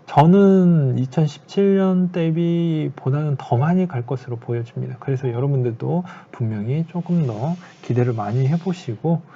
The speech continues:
어, 시장을 조금 또 길게 롱런 하면서 보시면 아마 재밌는 현상이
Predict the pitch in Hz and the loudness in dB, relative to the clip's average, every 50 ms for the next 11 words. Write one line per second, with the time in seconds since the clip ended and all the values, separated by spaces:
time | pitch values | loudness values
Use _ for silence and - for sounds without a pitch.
0 | - - - - - - 120 113 107 107 - - 151 143 139 143 147 139 143 151 | -20 -20 -20 -20 -14 -10 -10 -8 -10 -10 -6 -4 -2 -2 0 -2 -2 -4 -6 -8
1 | 139 - - 143 123 123 151 170 190 - - - 123 113 - - - 185 139 139 | -12 -10 -6 -6 -4 -4 -4 -6 -6 -8 -8 -8 -8 -8 -6 0 0 2 2 2
2 | 123 120 117 113 113 120 131 151 160 165 151 139 139 170 180 196 190 175 - 123 | 0 -4 -8 -6 -2 0 2 4 4 4 2 0 0 0 2 2 0 -2 -4 -8
3 | 117 - - 113 - - 120 117 120 165 170 143 117 110 110 117 120 123 120 - | -12 -10 -10 -12 -10 -8 -8 -6 -6 -6 -6 -8 -8 -8 -8 -8 -10 -10 -12 -14
4 | - - - _ - - - 117 123 131 127 120 135 143 127 139 151 | -18 -20 -20 _ -12 -6 -4 -2 0 0 0 -2 -2 -4 -4 -4 -6